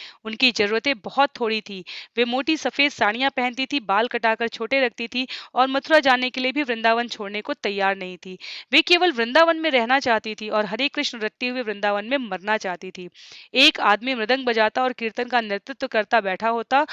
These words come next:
और विधवाओं का समुदाय आगे पीछे तालियां बजाता हुआ बाल सुलभ वाणी में उनका अनुगमन करता।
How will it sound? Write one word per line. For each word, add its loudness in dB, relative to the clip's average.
और 4
विधवाओं 2
का 0
समुदाय 0
आगे 2
पीछे -2
तालियां -2
बजाता -2
हुआ 2
बाल 8
सुलभ 2
वाणी 2
में -4
उनका 0
अनुगमन -4
करता। -10